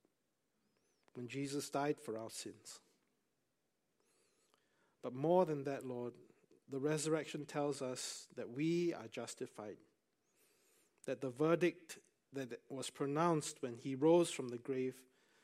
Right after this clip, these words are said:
over each and every one of us who have received him is not guilty. That he paid the price that we rightly should have paid ourselves.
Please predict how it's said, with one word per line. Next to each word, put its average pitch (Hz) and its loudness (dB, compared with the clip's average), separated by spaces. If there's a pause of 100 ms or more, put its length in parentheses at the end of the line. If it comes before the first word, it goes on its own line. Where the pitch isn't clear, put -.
(400)
over 139 0
each 214 0
and 139 2
every 139 -2
one 139 -2
of 123 -8
us - -8 (320)
who 127 -4
have 113 -4
received 147 -4
him 135 -2 (100)
is 123 -6
not 147 -2 (220)
guilty. 123 -6 (3000)
That 127 -2
he 147 -2
paid 190 6
the 131 -2
price 147 0
that - -10
we 151 0
rightly 131 -4 (280)
should 139 -8
have 120 -6
paid 131 -4
ourselves. 107 -14